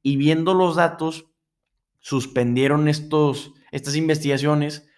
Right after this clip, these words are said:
porque dijeron que no tuvieron éxito los ensayos. Pero más tarde, ese mismo año dos mil diecinueve,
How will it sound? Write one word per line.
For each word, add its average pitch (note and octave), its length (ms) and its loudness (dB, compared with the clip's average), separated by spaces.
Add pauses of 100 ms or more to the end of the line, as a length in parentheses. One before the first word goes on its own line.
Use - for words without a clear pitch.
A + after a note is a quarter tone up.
(300)
porque D#3 380 2
dijeron C#3 840 -2
que A#2+ 80 -6
no B2+ 180 -2
tuvieron C3+ 440 2
éxito B2+ 680 -4 (280)
los A#2+ 280 -2
ensayos. C#3 600 0 (280)
Pero C#3+ 220 0
más F#3+ 320 0
tarde, G3+ 260 2
ese F#3+ 160 -2
mismo F#3+ 320 2
año F#3 200 0
dos F3 100 -2
mil E3+ 160 -2
diecinueve, F3+ 720 -2